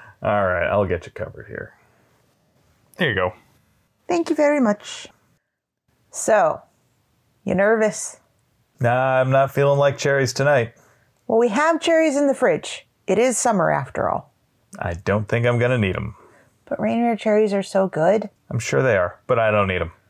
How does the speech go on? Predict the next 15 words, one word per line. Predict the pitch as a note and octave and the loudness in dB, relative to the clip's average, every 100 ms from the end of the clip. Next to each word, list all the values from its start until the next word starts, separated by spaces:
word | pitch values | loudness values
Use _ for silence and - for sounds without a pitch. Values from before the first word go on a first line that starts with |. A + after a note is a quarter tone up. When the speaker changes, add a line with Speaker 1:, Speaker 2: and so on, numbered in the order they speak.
| _ - | _ -6
Speaker 2:
And | E3+ | -2
I'm | F#3+ G3 | 0 2
even | G#3+ A#3 | 2 2
willing | F#3+ F#3+ A3+ G3+ | 2 2 0 -2
to | |
share | F3+ - F#3 A#3 | -4 0 2 4
with | A#3 - | 2 0
you. | A2+ A#2+ - _ _ _ _ _ _ - | -6 -6 -8 _ _ _ _ _ _ -4
Speaker 1:
And | F#2+ F#2 | -2 0
you | F#2 | 0
don't | G2 A2 | 0 0
have | A2 F#2 - - | 0 -2 -6 -6
to. | F2 F#2 - - - _ - | -6 -6 -14 -20 -20 _ -10
I'm | - A#2 | -6 -4
confident. | A2+ A2+ - - - | -2 -4 -4 -8 -8